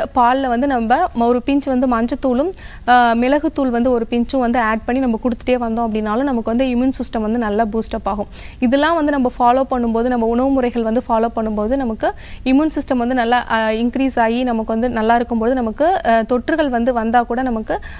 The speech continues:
பாதிப்புகள் வந்து அந்த அளவுக்கு வந்து ஏற்படாம, அறிகுறிகள் வந்து அதிகமாகி நமக்கு மூச்சு விடுறதுக்கான சிரமம், இந்த மாதிரி விஷயங்கள் வந்து ஏற்படாம வந்து பாத்துக்க முடியும். அதே மாதிரி பாத்தீங்க அப்படின்னா நம்ம இந்த கர்ப்ப முறைகள், இந்த கொரோனா வைரஸ்னால நம்ம வந்து தனிச்சிருக்கணும், நம்ம வந்து இந்த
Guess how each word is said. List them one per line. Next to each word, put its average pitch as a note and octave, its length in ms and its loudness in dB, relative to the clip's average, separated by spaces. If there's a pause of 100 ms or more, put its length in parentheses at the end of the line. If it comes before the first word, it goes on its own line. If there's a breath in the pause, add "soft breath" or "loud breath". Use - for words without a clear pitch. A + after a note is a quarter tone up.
(140 loud breath)
பாதிப்புகள் C4 580 2
வந்து A#3 220 0
அந்த A3+ 180 0
அளவுக்கு - 240 -2
வந்து A3+ 180 -2
ஏற்படாம, A3 420 0
அறிகுறிகள் B3 560 2
வந்து A3 220 0
அதிகமாகி A3+ 580 0
நமக்கு A#3+ 340 -2 (360 loud breath)
மூச்சு C4+ 260 2
விடுறதுக்கான A#3+ 380 0
சிரமம், A3+ 400 0
இந்த B3+ 220 2
மாதிரி C#4+ 220 2
விஷயங்கள் C4 340 -2
வந்து A#3 180 -2
ஏற்படாம A3+ 420 0
வந்து A3+ 280 2
பாத்துக்க A3+ 380 -4
முடியும். G#3 200 -2 (340 loud breath)
அதே B3 260 4
மாதிரி D4+ 260 2
பாத்தீங்க B3+ 340 0
அப்படின்னா C4 360 0
நம்ம C4 360 0
இந்த A3 360 2
கர்ப்ப B3+ 320 2
முறைகள், C4 360 2
இந்த A3 460 0
கொரோனா B3+ 320 0
வைரஸ்னால B3 380 0
நம்ம B3 200 0
வந்து A#3 260 2
தனிச்சிருக்கணும், A3+ 640 -2 (320 loud breath)
நம்ம A#3+ 140 2
வந்து A#3 240 2 (140)
இந்த A#3+ 180 4